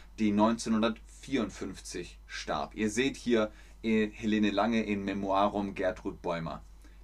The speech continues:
Das ist also die Hommage an Helene Lange. Wie alt ist Helene Lange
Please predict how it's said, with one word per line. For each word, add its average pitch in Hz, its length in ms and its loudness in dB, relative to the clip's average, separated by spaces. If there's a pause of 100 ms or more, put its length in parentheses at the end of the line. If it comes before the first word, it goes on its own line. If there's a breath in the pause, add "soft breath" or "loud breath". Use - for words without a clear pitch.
Das 92 280 0
ist - 280 -6
also 87 420 0 (320 soft breath)
die 92 260 -12 (100)
Hommage 101 640 4
an 95 200 -4
Helene 98 420 -4
Lange. 95 360 -6 (520 loud breath)
Wie 165 360 2
alt 170 280 4
ist - 340 -4
Helene 113 380 4
Lange 101 440 0